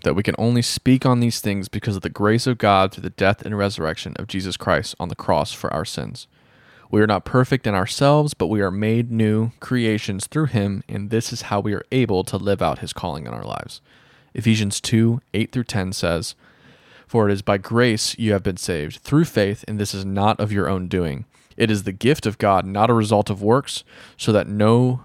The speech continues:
ma-, one may boast." For we are his workmanship, created in Christ Jesus for God, for good works with God prepared beforehand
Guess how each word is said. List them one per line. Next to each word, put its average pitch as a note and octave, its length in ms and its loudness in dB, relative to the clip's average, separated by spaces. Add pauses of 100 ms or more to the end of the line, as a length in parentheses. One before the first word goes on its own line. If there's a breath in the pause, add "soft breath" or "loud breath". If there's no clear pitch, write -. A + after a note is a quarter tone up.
(160 soft breath)
ma-, G#2+ 280 -2
one G2 540 2
may G2 200 -2
boast." - 480 -4 (480 soft breath)
For A#2 100 4
we A2+ 180 4
are B2 140 6
his A2 220 0
workmanship, G#2 640 0
created A2+ 500 0
in G2+ 80 -4
Christ F#2 300 0
Jesus G2+ 260 -6
for - 260 -8
God, G2 320 0 (140)
for - 140 -8
good C#3 320 0
works F#2 460 -2
with A2+ 260 2
God F#2+ 260 2
prepared G2+ 540 0 (260 loud breath)
beforehand G#2 720 0